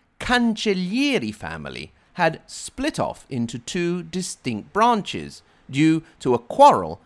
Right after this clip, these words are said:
about inheritance between children of a first marriage, who were older and by now had white hair, and so were called the Whites, and a generation from a second marriage, who were younger,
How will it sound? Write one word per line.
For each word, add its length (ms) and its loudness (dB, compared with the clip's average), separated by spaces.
about 340 0
inheritance 760 -2
between 440 -6
children 540 -4
of 120 -10
a 60 -10
first 460 0
marriage, 580 -2
who 200 6
were 320 2
older 460 4
and 220 -2
by 200 -4
now 300 -6
had 280 -8
white 360 0
hair, 460 -6
and 340 2
so 280 4
were 140 -2
called 440 -2
the 120 -10
Whites, 600 -2
and 280 4
a 100 -4
generation 680 0
from 460 0
a 80 -8
second 520 0
marriage, 500 0
who 120 -6
were 100 -2
younger, 460 4